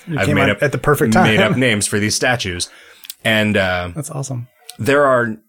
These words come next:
Speaker 2: there are notes on the ground that you find that tell a sort of, eh, just a sort of, like, parable about,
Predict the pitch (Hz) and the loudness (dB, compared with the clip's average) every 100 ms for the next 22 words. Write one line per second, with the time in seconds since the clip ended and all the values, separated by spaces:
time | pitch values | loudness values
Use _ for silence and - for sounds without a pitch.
0 | _ - 123 123 120 107 107 110 110 160 | _ -6 -2 0 0 0 0 0 0 -2
1 | - - - 151 151 123 127 131 135 120 | -2 -2 -2 -4 -4 -2 0 0 0 -2
2 | 120 98 110 - 110 107 110 104 95 95 | -4 -4 -6 -2 -2 -2 -2 -4 -4 -6
3 | - - 101 98 98 92 - 98 92 85 | -6 -4 -2 -2 -2 -4 -2 -2 -4 -8
4 | - - - 50 78 127 151 117 113 92 | -16 -20 -18 -12 -4 0 0 -2 -4 -2
5 | 104 87 87 - - 101 101 104 107 101 | -2 0 -4 -6 -8 -2 -2 0 0 0
6 | 98 90 90 90 | 0 0 -2 -4